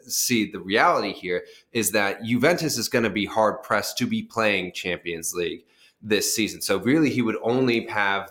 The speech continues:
this year in the Champions League, and who knows how far Juve is really gonna go. So the Premier League is becoming more and more like the N B A, a very centralized, uh, pool of talents,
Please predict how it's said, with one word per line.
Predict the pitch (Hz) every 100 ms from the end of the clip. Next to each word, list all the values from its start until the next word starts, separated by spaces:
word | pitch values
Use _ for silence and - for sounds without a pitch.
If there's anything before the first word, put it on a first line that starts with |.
| 95
this | 104 101 -
year | 95 98 92 90
in | 90 95
the |
Champions | 90 101 95 90 92
League, | 98 90
and | 90
who | 123
knows | 123 101 101 -
how | 95
far | 87 92 90
Juve | 90 90 85
is | 85 -
really | 92 85 85
gonna | 85 82
go. | 80 98 80 - - - -
So | - - 113 101 98 98 120 110
the | 117 113 117 113 - _ _ _ _
Premier | - 196 170
League | 135 123 113
is | 107
becoming | - 117 - 131 131 120
more | 107 110 110
and | 107
more | 98 98 101
like | 98 95 -
the | 95
N | 92 90
B | 90
A, | 87 90
a | 87
very | 90 92 92
centralized, | - - 104 101 107 95 92 85 87 85 - -
uh, | 92 85 80 80 - - - _ -
pool | 123 107 95
of | -
talents, | - 107 107 117 123 -